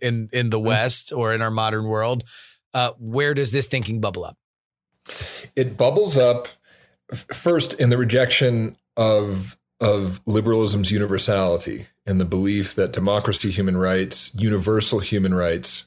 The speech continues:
Speaker 2: progress are the end of history, the destiny of all of, of humankind. That's one way. Another way that it, that it blows up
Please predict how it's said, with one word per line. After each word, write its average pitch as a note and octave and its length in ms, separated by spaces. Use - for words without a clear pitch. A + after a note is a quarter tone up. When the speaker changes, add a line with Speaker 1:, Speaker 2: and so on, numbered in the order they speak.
Speaker 2:
progress F#2 760
are A2 640
the A#2 140
end A#2+ 120
of A#2 80
history, A2+ 520
the G#2 60
destiny G#2+ 480
of G2 100
all G2 260
of, F2+ 220
of G2+ 160
humankind. F#2 580
That's F2+ 200
one G#2+ 220
way. F#2+ 140
Another A2 440
way B2+ 180
that G#2+ 140
it, G2 240
that G2 360
it - 200
blows F#2+ 320
up F#2+ 280